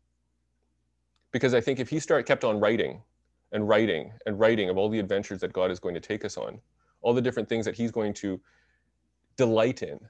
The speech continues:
as he creates, 'cause he likes to delight in his creations. If we think, if we just keep talking about all these creations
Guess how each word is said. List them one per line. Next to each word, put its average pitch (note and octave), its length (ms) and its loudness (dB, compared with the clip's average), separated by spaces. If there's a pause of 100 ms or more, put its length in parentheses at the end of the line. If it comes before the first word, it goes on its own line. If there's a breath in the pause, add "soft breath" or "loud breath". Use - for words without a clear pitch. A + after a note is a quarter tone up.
(200)
as A#2 120 -6
he A2+ 80 -6
creates, - 580 -6
'cause A2 160 -8
he A#2+ 120 -4
likes A#2 200 2
to A#2+ 120 -4
delight A2 360 0
in G#2+ 80 -4
his A2 140 -10
creations. G#2+ 440 -6
If G#2 120 -14
we C3 80 -2
think, C#3 200 -4
if A#2+ 120 -8
we A#2+ 80 -2
just B2+ 180 -8
keep A#2+ 160 -8
talking A#2+ 400 -2
about G2 160 -2
all G#2 80 -2
these A2 140 -2
creations G2 600 -8